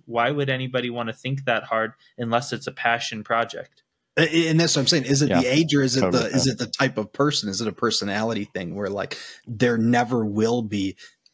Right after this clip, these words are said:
Speaker 2: uh, the, a ma-, global majority who says, "I want to build my own open source computer and run my own software because I don't trust
Speaker 3: Well,
Speaker 2: anybody."
Speaker 3: the mistake,
Speaker 2: Like,
Speaker 3: no, no,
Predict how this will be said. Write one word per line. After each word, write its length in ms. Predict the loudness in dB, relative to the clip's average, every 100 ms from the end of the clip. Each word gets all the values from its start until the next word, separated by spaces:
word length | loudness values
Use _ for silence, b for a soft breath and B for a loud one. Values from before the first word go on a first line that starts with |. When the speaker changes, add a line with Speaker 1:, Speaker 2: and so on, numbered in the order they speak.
| -14
Speaker 2:
uh, 40 | -14 -12 -12 -6
the, 280 | 0 2 2
a 140 | -2 -4 -12 -10
ma-, 220 | 0 2
global 420 | 2 2 2 4 2
majority 640 | 0 0 0 0 -2 -4
who 160 | -4 0
says, 360 | 0 0 -2 -6 B B 0
"I 180 | 2
want 540 | 2 -2 0 0 0 0
to 340 | 0 2 0 B B _ 0
build 200 | 2 2
my 180 | 2 2
own 220 | 0 0
open 300 | 0 -2 0
source 340 | 0 0 0 -2
computer 540 | -2 -2 -2 -2 -2
and 200 | -4 -4
run 200 | -4 -2
my 160 | -4 -4
own 180 | -4 -2
software 720 | -2 -4 -12 -8 -6 -6 -10 b b
because 260 | -4 0 2
I 80 | 2
don't 120 | 2 0
trust 260 | -2 0
Speaker 3:
Well, 140 | 2 2
Speaker 2:
anybody." 180 | 2
Speaker 3:
the 60 | -2
mistake, 420 | -2 -2 -2 -2 -2
Speaker 2:
Like, 80 | 0
Speaker 3:
no, 360 | 2 0 -2
no, 80 | -8